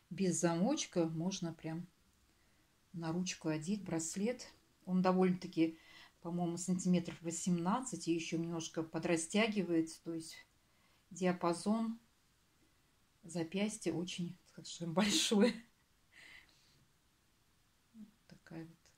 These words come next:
красота. Состояние прекрасное, без потёртости. А вот эта красота, наоборот, на тонкую ручку,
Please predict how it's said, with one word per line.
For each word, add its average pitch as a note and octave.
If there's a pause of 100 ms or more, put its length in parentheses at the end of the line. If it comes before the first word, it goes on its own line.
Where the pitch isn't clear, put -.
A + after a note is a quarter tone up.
(140)
красота. F3+
Состояние G3
прекрасное, G3
без G3
потёртости. E3+ (2750)
А F3+
вот F3+ (380)
эта D4 (520)
красота, A3
наоборот, G3
на F#3
тонкую E3+
ручку, A3+